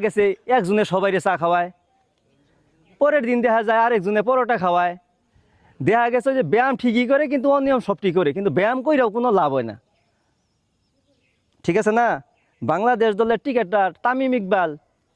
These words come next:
প্রতিদিন জিম করে, ওই বেটাও তো কয়দিন আগে হার্ট অ্যাটাক করলো। শুধু ব্যায়ামে আপনারা সুস্থ থাকতে পারবেন না। ব্যায়াম হচ্ছে সুস্থতার একটি অংশ।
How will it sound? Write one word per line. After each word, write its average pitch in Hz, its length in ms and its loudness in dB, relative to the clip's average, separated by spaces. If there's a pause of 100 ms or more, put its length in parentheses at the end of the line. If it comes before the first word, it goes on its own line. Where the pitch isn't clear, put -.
(160)
প্রতিদিন 254 500 2
জিম 196 220 0
করে, 135 180 -2 (480)
ওই 233 220 2
বেটাও 254 260 2
তো 233 80 0
কয়দিন 202 240 0
আগে 160 140 -2
হার্ট 147 160 -6
অ্যাটাক 117 240 -20
করলো। - 180 -20 (840)
শুধু 185 220 0 (100)
ব্যায়ামে 208 380 0
আপনারা 196 280 -2
সুস্থ - 140 -12 (100)
থাকতে - 220 -8
পারবেন 123 300 -4
না। - 60 -20 (540)
ব্যায়াম 180 420 0
হচ্ছে 190 180 -2 (100)
সুস্থতার 185 500 -2
একটি - 140 -12 (140)
অংশ। 175 180 -6